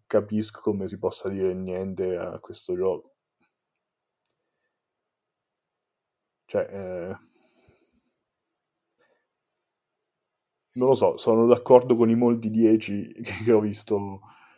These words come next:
che ho visto in giro, ecco. O-, forse,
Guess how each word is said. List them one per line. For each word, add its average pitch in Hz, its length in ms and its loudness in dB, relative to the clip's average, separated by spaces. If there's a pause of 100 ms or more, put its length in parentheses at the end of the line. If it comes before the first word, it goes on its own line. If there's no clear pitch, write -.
(160)
che 117 100 -6
ho 110 40 2
visto 107 280 -4
in 101 160 -6
giro, 87 400 -6
ecco. - 340 -12 (1600)
O-, 349 220 -10 (540)
forse, 143 600 2